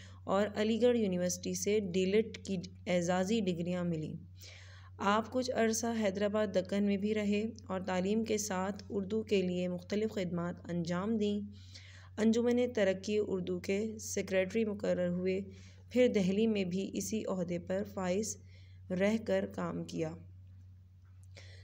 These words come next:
तकसीम हिंद के बाद कराची मुंतकिल हो गए। यहाँ आकर अंजुमन तरक्की उर्दू की बुनियाद रखी। पहले इसके सेक्रेटरी और बाद में सदर बने। इंतकाल के वक्त तक सदर के ओहदे पर खिदमात सर अंजाम देते रहे।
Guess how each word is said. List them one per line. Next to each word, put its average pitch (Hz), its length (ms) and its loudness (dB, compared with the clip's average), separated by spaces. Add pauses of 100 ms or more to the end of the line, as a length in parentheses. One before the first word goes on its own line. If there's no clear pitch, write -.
(180)
तकसीम 247 400 2
हिंद 262 360 4
के 262 180 4
बाद 202 360 2
कराची 196 480 2
मुंतकिल 196 600 0
हो 175 220 -2
गए। 175 260 0
यहाँ 190 540 -2
आकर 175 500 -2 (400)
अंजुमन 208 520 2 (480)
तरक्की 185 480 2
उर्दू 175 340 -2
की 190 180 -2
बुनियाद 170 460 0
रखी। 165 380 -2 (560)
पहले 185 320 2
इसके 196 400 0
सेक्रेटरी 190 600 0
और 180 200 0
बाद 180 360 0
में 202 240 2
सदर 175 400 2
बने। 165 280 0 (800)
इंतकाल 226 500 2
के 269 180 2
वक्त 214 300 0
तक 240 160 0
सदर 202 320 2
के 214 160 0
ओहदे 185 380 -2
पर 196 160 -2
खिदमात 185 480 -4
सर 190 240 0
अंजाम 165 460 0
देते 160 320 -2
रहे। 220 320 2